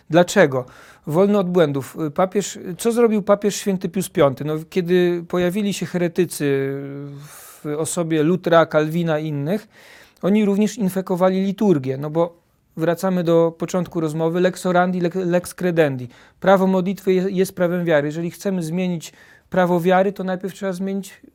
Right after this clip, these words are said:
prawo modlitwy. Jak się modlić, tak, tak wierzysz. Więc, więc niektóre, y, postulaty, które, mm, y, proponowali pseudoreformatorzy, heretycy,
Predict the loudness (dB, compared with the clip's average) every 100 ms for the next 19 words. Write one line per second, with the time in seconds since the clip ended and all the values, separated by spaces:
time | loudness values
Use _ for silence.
0 | _ -6 -2 -2 -2 -4 -6 -8 -10 -10
1 | -8 -4 -4 -6 -4 -4 -4 -12 _ _
2 | _ _ _ 0 2 2 2 -2 -4 -4
3 | -10 -20 -20 _ -4 -2 0 -2 -2 2
4 | 4 6 4 2 -2 -2 -4 -6 -6 0
5 | 2 2 -2 -6 0 2 4 2 0 -6
6 | -8 -6 -4 -4 -6 -4 -2 -2 2 2
7 | 2 -2 -4 -10 _ _ _ _ _ -12
8 | 4 6 8 6 2 0 -2 -2 0 -2
9 | -2 -6 -2 2 4 4 2 0 -6